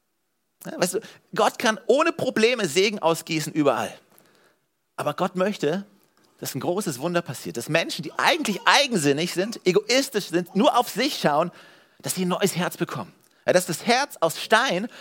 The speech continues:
ausgetauscht wird und sie ein Herz aus Fleisch bekommen. Und Gott möchte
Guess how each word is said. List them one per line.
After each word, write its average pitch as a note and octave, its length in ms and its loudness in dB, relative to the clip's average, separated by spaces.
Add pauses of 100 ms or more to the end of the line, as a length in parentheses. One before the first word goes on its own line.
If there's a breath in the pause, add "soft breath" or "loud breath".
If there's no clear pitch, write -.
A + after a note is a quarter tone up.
(100)
ausgetauscht F#3 800 2
wird - 160 -8 (220 loud breath)
und D#3 120 0
sie E3 100 2
ein D3 60 -2
Herz A#3+ 300 0
aus - 160 -2
Fleisch - 320 -2
bekommen. D3+ 340 0 (380 loud breath)
Und F#3+ 120 2 (300)
Gott A3+ 240 4
möchte F#3+ 400 0